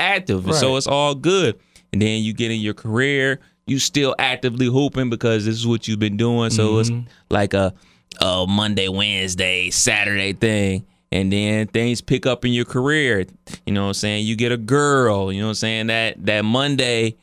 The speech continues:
Speaker 1: hoop session turns into, "Let's watch this T V show," and you never get out
Speaker 2: <laughs> Right.
Speaker 1: the house. So
Speaker 2: Yeah.
Speaker 1: it's just a, just a Wednesday, Saturday, then it turns into just Saturday, and then it turns into one of your homeboys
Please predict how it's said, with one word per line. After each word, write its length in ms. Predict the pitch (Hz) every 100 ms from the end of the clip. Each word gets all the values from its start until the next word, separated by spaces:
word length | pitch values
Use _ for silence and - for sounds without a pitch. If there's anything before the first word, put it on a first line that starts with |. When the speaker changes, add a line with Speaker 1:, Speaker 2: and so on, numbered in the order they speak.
| _ _ -
Speaker 1:
hoop 220 | 139 127
session 380 | - 123 120 113
turns 400 | 120 120 117 113
into, 460 | 117 110 110 107
"Let's 280 | 101 120 120
watch 340 | 113 117 110
this 220 | 107 107 -
T 240 | 127 147
V 160 | 120 113
show," 300 | 107 104 107
and 80 | 123
you 60 |
never 240 | 113 110 110
get 120 | 107
out 60 |
Speaker 2:
<laughs> 20 | 104
Right. 80 | 110
Speaker 1:
the 80 | 104
house. 380 | 127 143 107
So 180 | - 107
Speaker 2:
Yeah. 120 | 110 110
Speaker 1:
it's 120 | 113 - -
just 200 | 113 -
a, 200 | 107 95 - _ -
just 200 | 101 -
a 280 | 98 90 - _ _ _
Wednesday, 840 | 101 127 123 120 120 120 117 113 117 _
Saturday, 720 | - - 143 147 139 117 104 101
then 240 | 104 110
it 160 | 110 98
turns 320 | 123 123 113
into 160 | 110
just 380 | 104 104 120 -
Saturday, 600 | - 143 143 123 104 95
and 100 | 95
then 200 | 98 110
it 100 | 110
turns 340 | - 117 110 104
into 280 | 101 101
one 220 | 98 107 117
of 40 |
your 120 | 107
homeboys 640 | 113 120 117 110 110 107